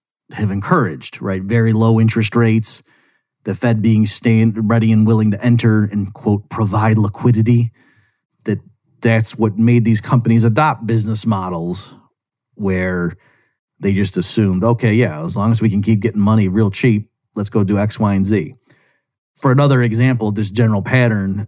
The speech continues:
there were a lot of companies the last five, eight years that have been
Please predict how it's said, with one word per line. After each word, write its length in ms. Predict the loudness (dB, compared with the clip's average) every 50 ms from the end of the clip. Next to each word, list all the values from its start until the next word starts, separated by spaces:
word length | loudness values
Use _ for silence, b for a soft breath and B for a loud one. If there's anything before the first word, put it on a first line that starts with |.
| -12 _
there 180 | -6 -2 2 2
were 80 | 4
a 60 | 4 2
lot 200 | 2 2 0 0
of 80 | -2
companies 540 | -2 0 0 0 2 2 2 2 2 2 0
the 80 | 0 0
last 380 | 0 0 0 -2 -2 -6 -10 _ _ _ _ _
five, 680 | _ -8 -4 0 0 2 2 0 0 -2 -4 -10 -14 -18 -20 _ _ _ _ _ _ _ _
eight 180 | 0 0 2 2
years 540 | 4 4 4 4 4 2 2 0 -2 -4 b b b b b b b b b b _ _ _ _ _ _
that 120 | -2 0 2
have 140 | 2 2
been 480 | 2 2 2 2 2 0 0 -2 -4